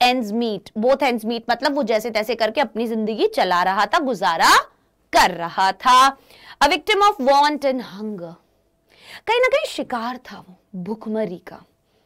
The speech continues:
उसे पैसा चाहिए था यार, है ना? उसके पास परिवार नहीं था, लोग नहीं थे, दोस्त नहीं थे, घर नहीं था, बीवी, बच्चे, पैसा,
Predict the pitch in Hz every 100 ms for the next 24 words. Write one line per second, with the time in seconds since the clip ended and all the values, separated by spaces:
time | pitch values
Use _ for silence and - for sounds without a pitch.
0 | _ _ _ _ _ _ - 403 415 320
1 | 302 403 403 359 311 277 294 269 254 320
2 | 254 214 _ _ _ _ _ _ _ 311
3 | 349 370 339 370 311 349 359 302 302 285
4 | 285 311 311 311 311 294 285 247 233 311
5 | 269 285 302 311 320 277 208 196 302 330
6 | - 302 285 269 285 202 214 311 302 285
7 | 294 285 320 262 196 285 294 302 269 202
8 | 277 277 330 285 - 269 277 311